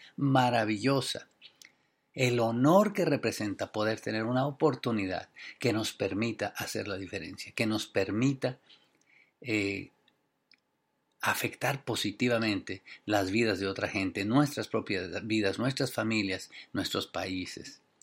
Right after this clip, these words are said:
pues creando prosperidad. Así que tú tienes que elevar tu nivel de energía, muchachos. Eh, obviamente, para tú avanzar, necesitas energía.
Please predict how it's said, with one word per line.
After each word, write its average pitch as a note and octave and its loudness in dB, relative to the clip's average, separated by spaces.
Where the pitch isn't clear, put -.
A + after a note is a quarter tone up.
pues - -2
creando F#2 0
prosperidad. - -6
Así A#2+ 0
que B2+ 4
tú B2+ 0
tienes C3+ 2
que B2 -2
elevar A2 0
tu - -2
nivel G#2+ 0
de G#2+ -2
energía, F#2 -4
muchachos. - -8
Eh, - -4
obviamente, B2+ 4
para G2+ 0
tú B2+ 2
avanzar, G#2 2
necesitas C3 2
energía. C3+ 2